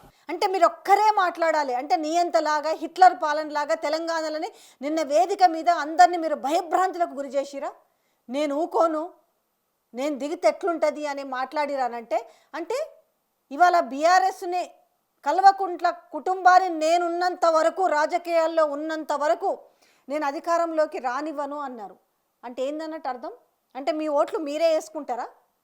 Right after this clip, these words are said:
జనరల్గా ఎవరికైనా ఇదే డౌట్ వస్తుంది, మీ ఓట్లు మీరే వేసుకుంటారా? ప్రజాస్వామ్యంలో ఇంకా ప్రజలు ఓట్లు వేసుకునే అవకాశం ఇవ్వరా? ఏ ధైర్యంతోటి మీరు అంటే ఎట్లా మాట్లాడిరా మాటని?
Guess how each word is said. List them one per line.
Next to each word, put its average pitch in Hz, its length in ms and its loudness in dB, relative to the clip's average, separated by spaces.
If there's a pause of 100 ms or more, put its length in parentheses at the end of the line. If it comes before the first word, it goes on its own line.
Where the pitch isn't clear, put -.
(500)
జనరల్గా 381 420 2
ఎవరికైనా 392 400 4
ఇదే 330 220 4
డౌట్ 269 280 -4
వస్తుంది, 233 280 -12
మీ 302 200 -6
ఓట్లు 359 340 2
మీరే 349 300 2
వేసుకుంటారా? 302 540 -2 (840)
ప్రజాస్వామ్యంలో 359 840 4
ఇంకా 330 140 -4
ప్రజలు 330 300 0
ఓట్లు 339 300 4
వేసుకునే 359 280 -2
అవకాశం 330 520 0
ఇవ్వరా? 311 300 0 (1400)
ఏ 269 180 4
ధైర్యంతోటి 349 760 2
మీరు 311 380 -4 (260)
అంటే 277 440 -6 (640)
ఎట్లా 330 220 0
మాట్లాడిరా 311 580 -2
మాటని? 277 380 -8